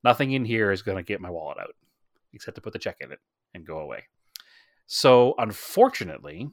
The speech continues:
after all this conversation, after they're getting ready to write me a check, go over all the paperwork, now the manager comes out. "Sorry, sir, we're not able to buy your car today. There's a problem."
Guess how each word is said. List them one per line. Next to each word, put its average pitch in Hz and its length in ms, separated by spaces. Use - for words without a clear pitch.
after 160 360
all 135 220
this 131 120
conversation, 117 640
after 143 280
they're 110 80
getting 123 220
ready 120 160
to 101 100
write 127 240
me 131 100
a 120 60
check, - 300
go 117 100
over 170 160
all 135 80
the 127 80
paperwork, 90 500
now 127 320
the 117 320
manager 113 560
comes 85 280
out. 78 220
"Sorry, 139 340
sir, 107 500
we're 110 120
not 107 180
able 95 200
to 90 60
buy 82 200
your 76 100
car 73 260
today. - 340
There's 110 220
a 104 60
problem." 65 500